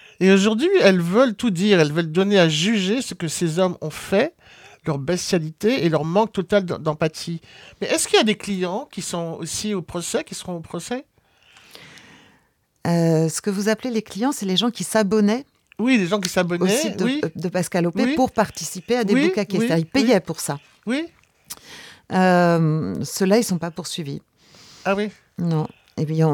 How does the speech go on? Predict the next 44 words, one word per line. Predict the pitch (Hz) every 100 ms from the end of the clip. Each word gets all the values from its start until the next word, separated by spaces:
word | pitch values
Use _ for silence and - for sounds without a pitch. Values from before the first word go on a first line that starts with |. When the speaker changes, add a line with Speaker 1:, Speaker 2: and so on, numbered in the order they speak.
| 156
Speaker 2:
en | 156
a, | 156 156 151
il |
y | 151
a, | 143 143
il |
y | 139
en | 143
a | 143 151 156
à |
peu | 147 151
près, | - - 165
euh, | 156 147
cinq | 143 - 151
cents. | - 160 202 _ _ _ _ - _ _ _ -
Euh, | 151 147
c'est-à-dire, | 139 131 147
c'est, | - 139
ça, | 131 139
ça | - 165
fait | -
aussi | 143 - 254
penser | 185 -
à | 160
Amazon, | 151 151 156 135
hein. | 156
C'est | - 143 143
des | 139 135 165
hommes | 208
qui, | 208 - 165
euh, | 160 151 151 147 - - - - 170
ont | -
payé | 165 165 156 233
pour | - 165
aller | 151
violer | 151 160 170
une | 175
femme. | 277 240 160 - _ - - - - - _ -
Speaker 1:
Oui, | 240
Speaker 2:
Et | 185
Speaker 1:
c'est | 175
ça. |
Speaker 2:
ceux-là, | 147 143 175
euh, | 170